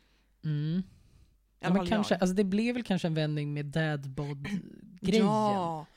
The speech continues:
Speaker 1: Liksom
Speaker 2: David
Speaker 1: DiCaprio hade
Speaker 2: Lindgren.
Speaker 1: lite mage
Speaker 2: Ja,
Speaker 1: typ och man
Speaker 2: ja,
Speaker 1: blev
Speaker 2: ja.
Speaker 1: så här, mm.
Speaker 2: Ja, ja.
Speaker 1: Men ja, jo, men, eh, kanske. Det har alltid varit en grej med smala, långa killar.
Speaker 2: Ja.
Speaker 1: Jag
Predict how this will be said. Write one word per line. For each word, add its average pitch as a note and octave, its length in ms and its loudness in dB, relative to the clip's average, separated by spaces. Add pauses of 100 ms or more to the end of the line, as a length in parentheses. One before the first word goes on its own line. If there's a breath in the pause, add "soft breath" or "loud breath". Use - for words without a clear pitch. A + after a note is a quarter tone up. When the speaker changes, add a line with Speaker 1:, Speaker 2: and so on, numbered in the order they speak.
Speaker 1:
Liksom D3 240 -6
Speaker 2:
David D#3 120 0
Speaker 1:
DiCaprio F#3 560 2
hade C#3+ 120 2
Speaker 2:
Lindgren. D3 180 0
Speaker 1:
lite D3+ 120 -2
mage D3+ 360 -2
Speaker 2:
Ja, F3+ 340 6
Speaker 1:
typ - 140 -10
och - 60 -8
man F3+ 140 0
Speaker 2:
ja, E3 60 -2
Speaker 1:
blev D3 80 -4
Speaker 2:
ja. C#3 60 -4
Speaker 1:
så D#3+ 80 -8
här, F#3+ 60 -10
mm. C#3 300 -8
Speaker 2:
Ja, F3 200 -2 (100)
ja. F3 180 -8 (440 soft breath)
Speaker 1:
Men D3 260 -2
ja, F3+ 220 -2
jo, A3 100 0
men, A#3 240 0
eh, A3 100 -2 (220)
kanske. F3+ 520 -4
Det F#3 180 2
har G#3 60 4
alltid G#3 240 0
varit A3 120 0
en F#3 60 4
grej D3 140 0
med C#3+ 160 -2
smala, C#3+ 480 0
långa C#3+ 320 -4
killar. D3 520 -6 (180)
Speaker 2:
Ja. E3+ 260 -4 (140)
Speaker 1:
Jag D#3+ 60 -10